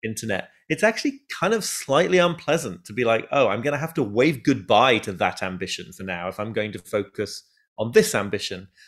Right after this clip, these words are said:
for now." And people are always looking for back doors, you know, prioritization systems that mean they don't actually have to sacrifice anything.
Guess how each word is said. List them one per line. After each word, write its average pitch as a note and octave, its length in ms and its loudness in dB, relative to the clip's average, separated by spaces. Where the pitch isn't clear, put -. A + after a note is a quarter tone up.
for - 80 -10
now." G2+ 400 -6
And B2+ 100 -2
people F3+ 220 2
are D#3+ 60 8
always F#3 180 10
looking F3 180 4
for C#3 120 6
back B2 320 0
doors, A#2 420 8
you A#2+ 60 -4
know, A2 240 4
prioritization C3+ 840 6
systems B2 480 -2
that A2+ 140 0
mean A#2 160 -2
they A2 100 2
don't A2+ 260 4
actually G#2+ 380 -2
have A2 220 -4
to - 80 -10
sacrifice - 760 -2
anything. A2+ 520 0